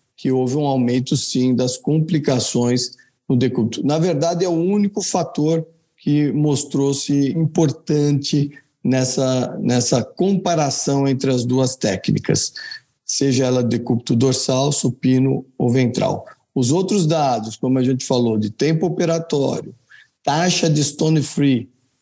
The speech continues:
precoce e tardia com três meses, absolutamente sem diferença estatística, né? Então,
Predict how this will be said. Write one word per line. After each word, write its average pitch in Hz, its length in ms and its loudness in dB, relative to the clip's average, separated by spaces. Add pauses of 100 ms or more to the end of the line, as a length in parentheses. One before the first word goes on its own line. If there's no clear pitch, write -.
(360)
precoce 180 680 -2
e 170 80 2
tardia 151 600 0
com 156 180 -2
três 151 340 0
meses, 127 680 -2 (320)
absolutamente 147 920 2
sem - 380 0
diferença 143 600 0
estatística, - 840 -2 (160)
né? 127 320 2 (460)
Então, 160 560 -2